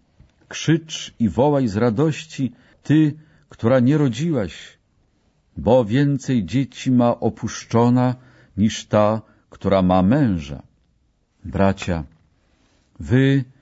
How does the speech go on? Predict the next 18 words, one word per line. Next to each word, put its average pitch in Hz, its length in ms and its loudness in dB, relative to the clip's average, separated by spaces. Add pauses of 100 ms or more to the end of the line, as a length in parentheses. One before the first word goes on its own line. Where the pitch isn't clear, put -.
(400)
jak 117 460 0
Izaak, 117 760 -2 (260)
jesteście 107 680 -2
dziećmi 139 640 0
obietnicy, 120 840 -2 (1120)
ale 85 220 -2
kiedyś 120 580 -2 (420)
Syn 123 380 2
naturalny 117 760 0 (420)
prześladował 110 800 0
tego 117 320 -2
Syna, 117 400 -2
który 110 280 -2
się 110 180 -2
narodził 104 580 0 (400)
za 90 180 0
sprawą 95 540 -2
Ducha. 104 440 -6